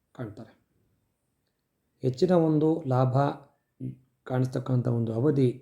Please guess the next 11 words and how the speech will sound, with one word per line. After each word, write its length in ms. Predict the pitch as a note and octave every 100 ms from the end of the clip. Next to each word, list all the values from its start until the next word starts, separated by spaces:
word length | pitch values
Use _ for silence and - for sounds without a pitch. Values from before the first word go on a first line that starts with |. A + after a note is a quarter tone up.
| -
ಈ 60 |
ಒಂದು 200 | B2 A#2+ A#2
ಸಮಯ 280 | A#2+ A#2
ಆಗಿದೆ. 320 | A#2 A#2 A#2+ D3 - - _ _ _ _ _ _
ಪ್ರೀತಿಯ 280 | C#3 D#3 D#3+
ಸಂಬಂಧಗಳಲ್ಲಿ 560 | C3 C3+ C#3+ C#3 C3 B2+
ಪ್ರೀತಿ 280 | B2+ C3+ C#3
ಮತ್ತು 220 | C3 B2+
ವಿಶ್ವಾಸ 400 | A2+ - C#3 C3+
ಅಂತಕ್ಕಂಥದ್ದು 580 | C3+ A#2+ B2 - - A#2+
ಹೆಚ್ಚಾಗತ್ತೆ. 500 | A2+ - A#2 A#2 C#3